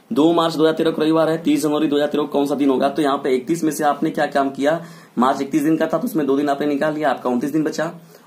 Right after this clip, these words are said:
उनतीस डेज को तो आपने लिया ही लिया, और साथ ही साथ जो फरवरी इसमें गैपिंग आ रहा है, तो फरवरी अट्ठाईस दिन का था, उसे भी आपने ले लिया, जनवरी में आपका तीस दिन है, उसे भी ऐड कर लिया जाए। अब पूरे को लेकर आपको last में क्या करना है, पूरे ऐड करके सात से division करना है। ज़ीरो हो गया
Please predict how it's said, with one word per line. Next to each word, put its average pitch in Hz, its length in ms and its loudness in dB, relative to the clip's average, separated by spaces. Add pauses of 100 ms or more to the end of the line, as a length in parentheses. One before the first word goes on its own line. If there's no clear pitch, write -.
उनतीस 143 340 2
डेज 170 140 2
को - 100 -4
तो 160 80 0
आपने 160 140 -2
लिया 165 220 2
ही 175 100 0
लिया, 175 240 0 (120)
और 139 120 2
साथ 131 220 0
ही 165 60 2
साथ 151 320 0 (520)
जो 147 340 2
फरवरी 143 260 4
इसमें 165 260 0
गैपिंग 127 300 0
आ 156 100 2
रहा 151 120 2
है, 165 60 0
तो 165 100 -8
फरवरी 139 260 0
अट्ठाईस 143 260 -2
दिन 156 140 -2
का 151 80 -2
था, 156 120 0
उसे 131 200 -2
भी 151 100 0
आपने 147 200 0
ले 147 80 -2
लिया, 151 220 -2
जनवरी 127 340 0
में 151 100 -2
आपका 147 180 -4
तीस 143 180 -4
दिन 156 160 -2
है, 156 80 -4
उसे - 220 -4
भी 139 100 2
ऐड 139 100 -4
कर 139 80 -4
लिया 139 160 0
जाए। 143 220 -2 (500)
अब 202 260 2
पूरे 196 280 4
को 208 140 0
लेकर 180 320 2
आपको 170 420 0
last 165 320 2
में 190 140 2
क्या 175 140 4
करना 143 300 2
है, 151 240 -2 (140)
पूरे 165 300 0
ऐड 175 160 0
करके 151 360 0 (400)
सात 135 280 0
से 180 120 -2
division 123 360 2
करना 107 260 0
है। 110 180 -4 (460)
ज़ीरो 160 280 2
हो 175 80 2
गया 170 280 -2